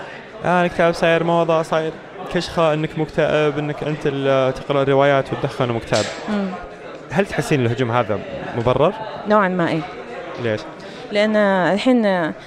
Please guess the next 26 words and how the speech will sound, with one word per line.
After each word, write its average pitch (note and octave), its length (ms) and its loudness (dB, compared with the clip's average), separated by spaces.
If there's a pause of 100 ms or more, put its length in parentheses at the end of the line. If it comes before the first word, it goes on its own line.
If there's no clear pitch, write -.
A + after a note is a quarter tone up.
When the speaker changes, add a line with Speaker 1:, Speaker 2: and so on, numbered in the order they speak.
(580)
Speaker 2:
المجتمع A3 460 2
كله G3+ 280 0
وصاير A3 280 2
ترند A#3 320 -2
أصلا G#3 360 -2
عالمي، F#3 420 0
إنه F#3 300 0
يستخدمون A3+ 560 2
المصطلحات G#3 720 0
القوية A3+ 540 4 (460)
في G#3+ 100 2
وصف G#3+ 280 0
أشياء - 380 -2
بسيطة. C#4+ 300 0 (840)
Speaker 1:
طيب. F#3+ 100 0
Speaker 2:
يعني F#3+ 360 0 (140)
لما G3+ 440 0
ال-، F3 320 -2
ال-، F3+ 440 -6
ما B3+ 80 4
يستخدمون B3 400 0
المصطلح A3 340 -2
الصحيح B3 400 0 (220)
لوصف G#3+ 360 0
الحالة G3+ 260 2
الصحيحة. - 460 -4